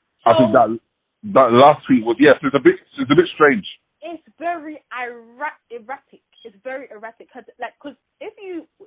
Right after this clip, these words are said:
Speaker 2: if it was like, okay, it wasn't me, someone doctored this tweet, tweet, it wasn't what I wrote,
Speaker 1: Yeah.
Speaker 2: someone faked it, cool. And then you can be like,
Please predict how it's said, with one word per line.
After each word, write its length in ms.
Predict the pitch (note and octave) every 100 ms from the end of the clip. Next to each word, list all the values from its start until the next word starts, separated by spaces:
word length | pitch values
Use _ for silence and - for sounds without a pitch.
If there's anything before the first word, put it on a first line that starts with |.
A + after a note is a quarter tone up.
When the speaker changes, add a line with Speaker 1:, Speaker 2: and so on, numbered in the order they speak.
| -
Speaker 2:
if 140 | E4+
it 140 | E4+ C4
was 180 | C#4 A3+
like, 140 | G3+ G3
okay, 180 | G3+
it 80 | F3+
wasn't 300 | G3 G#3 F3+
me, 400 | F#3+ G#3+ G3 G#3 _
someone 300 | G#3 G#3 G#3 G3+
doctored 400 | G#3+ - - F#3
this 160 | F#3 F3+ _ _
tweet, 280 | A#3 A3 _ _
tweet, 260 | A3+ A3 - -
it 60 | F#3+
wasn't 320 | G#3 G#3+ G3+
what 160 | G3+ -
I 100 | F#3+
wrote, 400 | G3+ G3+ F#3+ -
Speaker 1:
Yeah. 480 | F#3+ D#3+ D#3+ C4 - -
Speaker 2:
someone 220 | G#3+ G3+
faked 260 | A3+ G#3+ -
it, 100 | - _
cool. 320 | - D#4 A#3+
And 100 | G3
then 80 | A3
you 60 | A3+
can 160 | B3+
be 100 | G#3+ A3
like, 200 | G3